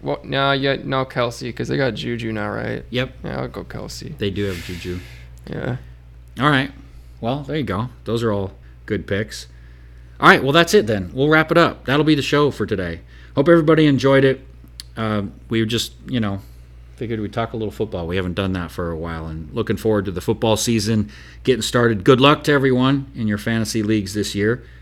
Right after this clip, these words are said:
Speaker 2: And, um, Brandon, I guess take us out.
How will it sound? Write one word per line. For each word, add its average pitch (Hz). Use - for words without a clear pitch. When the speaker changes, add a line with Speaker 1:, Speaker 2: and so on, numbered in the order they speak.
Speaker 2:
And, 110
um, 104
Brandon, 120
I 110
guess 113
take 120
us 120
out. 139